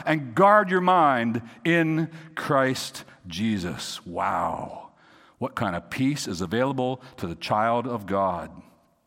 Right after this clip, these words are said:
Now he goes on, a couple more verses. Uh, Philippians four, verse eight. No, it's one more verse, but I have it in two sections. We'll, we'll get it.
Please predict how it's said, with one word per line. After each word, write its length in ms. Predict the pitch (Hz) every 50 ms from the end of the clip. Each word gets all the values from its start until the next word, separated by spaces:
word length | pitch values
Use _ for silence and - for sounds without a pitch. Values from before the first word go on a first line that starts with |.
| _ _ _ _ _ _
Now 160 | 110 120 123
he 60 | 131
goes 180 | 117 123 120 113
on, 400 | 117 120 113 113 117 123 131 113 - - - -
a 40 | -
couple 240 | - - 123 - 131
more 160 | 123 123 127
verses. 640 | 117 110 107 107 107 113 113 110 110 107 107 - - - _ _ - - - - - - - _ _
Uh, 360 | 110 98 92 92 92 90 90 90 90 - - -
Philippians 480 | - 120 117 113 117 110 107 101 -
four, 280 | - - - 113 113 110
verse 220 | 92 110 104 - 117
eight. 120 | 98 98
No, 80 | - 117
it's 100 | 110 -
one 200 | 101 127 143 139
more 160 | 113 101 95
verse, 320 | 82 90 92 98 104 - -
but 220 | - 101 98 95 -
I 80 | 92 92
have 140 | 101 98 92
it 60 | 90
in 120 | 87 87
two 180 | 87 - 98 87
sections. 480 | - - 92 85 - - 80 71 69
We'll, 140 | - 107 113
we'll 140 | 110 113 110
get 160 | 87 113 80
it. 100 | - -